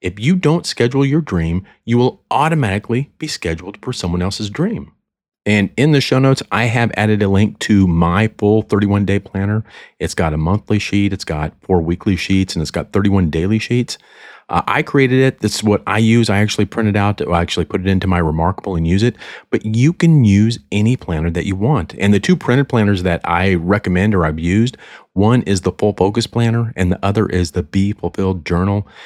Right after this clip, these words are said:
I recommend both of those from a printed, uh, printed journal standpoint. They are very, very good. And there are a ton of great tools and planners out there,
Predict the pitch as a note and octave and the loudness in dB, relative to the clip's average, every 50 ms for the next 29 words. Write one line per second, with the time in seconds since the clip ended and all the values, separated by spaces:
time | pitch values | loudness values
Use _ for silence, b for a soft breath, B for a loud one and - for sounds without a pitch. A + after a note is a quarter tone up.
0 | B B B B E2 F2 E2+ E2+ F#2+ G2+ G#2 - A2+ G#2+ F#2+ F#2 E2 E2 F2+ F#2 | B B B B -2 -2 0 2 0 0 0 2 2 2 2 2 2 0 -2 -2
1 | F2+ - - F2 F2 F2 - - - E2 D#2 D2+ - - - F#2+ F#2 F2+ E2+ D#2 | -2 -2 -2 0 0 0 -2 -6 -6 -4 -4 -6 -8 -6 -4 -2 0 0 -2 -2
2 | - - _ _ - D#2 D2+ D2 D2 - G#2+ G2+ F#2+ F2+ E2+ F#2 F2+ F2 E2+ - | -6 -12 _ _ -10 -8 -8 -8 -6 -2 0 2 2 2 2 2 0 0 0 -2
3 | - - F2+ E2+ F2 - - F2 F2 F2 E2 B B B B B B - - F#2+ | -2 -2 -2 -2 -2 -2 -2 -2 -2 -2 -2 B B B B B B -2 -2 -2
4 | - - F2 F2 D#2 D2 D#2 D#2+ - F2+ F2 F#2+ F#2+ F#2 E2+ D#2+ D2+ F2 D#2+ D#2 | 0 0 0 0 -2 -4 -10 -4 -2 0 2 4 4 4 2 2 2 0 0 0
5 | D#2 D2+ - D#2 D#2+ E2 E2 D#2+ E2 B B B B B B B B - A2 A2 | 0 -2 0 0 0 2 0 0 -2 B B B B B B B B 0 2 2
6 | A2+ A#2+ - - A#2 A#2+ - A#2+ A#2+ A2+ - - - - C3+ C3 C#3 C3 A2 F#2 | 2 2 2 0 -2 0 0 0 0 -2 -4 -10 -6 0 2 2 4 4 2 0
7 | - - _ - - A2 G#2 G#2+ - A2 G#2+ G2+ - - - A2+ G2 G2 F#2 F#2 | -2 -10 _ -4 -2 -2 -2 0 0 0 0 0 -2 -2 0 2 2 2 2 0
8 | F#2 F2+ - - G2 F#2 F2+ F2+ - F2+ F2 F2+ - - F#2+ F2+ F#2 F#2 | 0 -2 -2 -2 0 0 0 0 -2 -2 -4 -4 -2 -2 0 0 0 -2